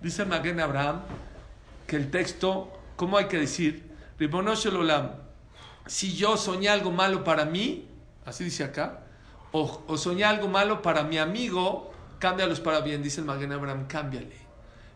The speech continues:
Primero pide por tu compañero, luego por ti.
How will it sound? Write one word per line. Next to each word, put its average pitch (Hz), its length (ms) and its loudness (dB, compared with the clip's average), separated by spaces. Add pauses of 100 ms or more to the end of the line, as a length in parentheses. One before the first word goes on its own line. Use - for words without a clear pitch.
Primero 156 440 -2
pide 170 220 0
por 147 200 -6
tu 131 140 -6
compañero, 139 800 -6
luego 135 320 -6
por 123 220 -8
ti. - 180 -14